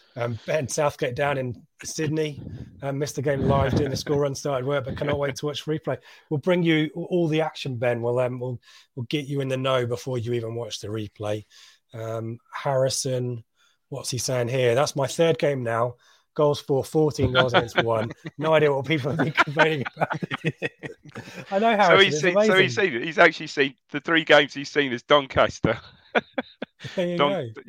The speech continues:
Speaker 2: yeah, Don-, yeah, Doncaster, Pompey, and tonight.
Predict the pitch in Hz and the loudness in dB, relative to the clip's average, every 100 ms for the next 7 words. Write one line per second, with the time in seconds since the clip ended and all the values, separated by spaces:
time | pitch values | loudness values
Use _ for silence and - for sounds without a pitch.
0 | - 147 143 110 - - 135 123 - 127 | -4 4 4 4 0 0 0 0 -10 -4
1 | 127 107 - 139 127 139 - 135 - 139 | -2 -2 0 -2 4 4 4 -2 0 0
2 | 127 127 127 120 - 127 131 104 | 0 -2 -2 -2 -6 -2 0 -2